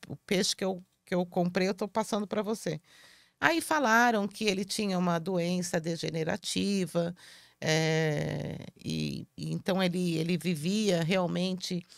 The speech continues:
sendo muito assistido pela família, mas ao mesmo tempo podado,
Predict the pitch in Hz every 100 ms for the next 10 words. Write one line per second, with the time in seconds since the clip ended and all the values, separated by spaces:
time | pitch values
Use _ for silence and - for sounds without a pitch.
0 | - _ _ _ - - 202 190 190 247
1 | 269 262 - - - - 135 175 175 165
2 | 170 175 160 170 180 175 160 165 - -
3 | - 165 180 196 208 202 202 220 214 -
4 | 180 208 175 170 180 190 175 160